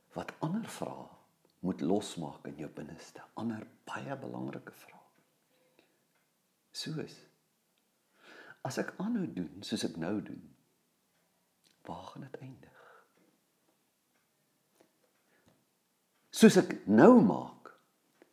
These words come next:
bring dit my nader aan die mense in my lewe? Of is dit besig om op die lange duur my te isoleer? Maak dit my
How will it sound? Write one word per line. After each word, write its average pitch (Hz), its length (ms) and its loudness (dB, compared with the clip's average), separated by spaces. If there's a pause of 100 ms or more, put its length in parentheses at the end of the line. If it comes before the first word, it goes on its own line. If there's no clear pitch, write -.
(240)
bring 214 240 6
dit 285 160 0
my 104 340 -2
nader 143 800 -8 (240)
aan 95 100 -10
die 87 120 -6
mense 82 600 -6 (260)
in 85 80 -8
my 73 140 -8
lewe? 80 500 -14 (960)
Of - 160 -16
is - 80 -16
dit - 160 -16
besig - 480 -12
om - 140 -16
op - 100 -10
die 65 140 -4
lange 143 420 -8
duur - 440 -10 (840)
my 113 160 -14
te - 140 -8
isoleer? 73 680 -14 (2000)
Maak 156 320 2
dit 233 180 4
my 95 360 -10